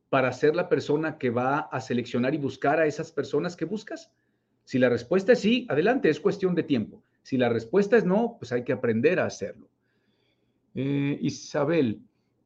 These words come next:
¿o en qué momento de un negocio puedes abrir otro y tenerlos a la par? Porque todos requieren tiempo. No, no, no es cierto. Los negocios sí,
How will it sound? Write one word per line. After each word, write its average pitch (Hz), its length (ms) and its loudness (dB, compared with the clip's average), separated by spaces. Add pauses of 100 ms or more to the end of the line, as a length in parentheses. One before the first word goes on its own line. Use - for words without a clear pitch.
(440)
¿o 139 140 4
en 139 120 0
qué 190 120 2
momento 202 420 2
de 165 80 -2
un 165 60 0
negocio 147 440 0
puedes 139 280 4
abrir 123 240 -2
otro 104 400 -2
y 117 80 -8
tenerlos 131 500 -2
a 131 40 -2
la 120 160 -4
par? 104 340 -6
Porque 113 240 -6
todos 147 280 2
requieren 123 380 -2
tiempo. 120 360 0
No, 247 180 2
no, 254 200 2
no 202 160 2
es 190 60 0
cierto. 175 400 -2
Los 131 140 0
negocios 233 420 8
sí, - 320 4